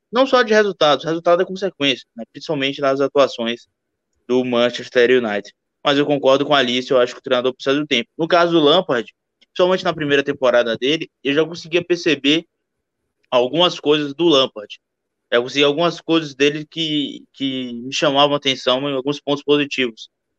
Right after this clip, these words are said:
do Lampard. Naquela sequência de vitórias consecutivas, se não tiver enganado, foram sete vitórias consecutivas que o Chelsea conseguiu ter ali entre outubro e novembro do ano passado,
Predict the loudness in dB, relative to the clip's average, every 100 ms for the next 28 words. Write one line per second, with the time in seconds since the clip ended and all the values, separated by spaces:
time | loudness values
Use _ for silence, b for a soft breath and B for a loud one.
0 | _ 2 4 4 0 -2 -2 2 2 2
1 | 0 0 -4 -6 -6 2 2 0 -6 -10
2 | -8 -6 -6 -6 -10 -4 -2 2 0 0
3 | -2 -2 0 0 0 -2 0 0 -2 -12
4 | -12 -6 -4 -4 -8 _ _ _ _ _
5 | -8 2 2 2 -8 -4 -2 0 2 0
6 | -2 _ _ _ _ _ -2 2 2 2
7 | 0 -2 -2 -2 0 -2 -2 -2 -2 -4
8 | -2 -2 -2 -2 0 0 -2 -2 -4 -8
9 | -10 -8 -8 -4 -4 -4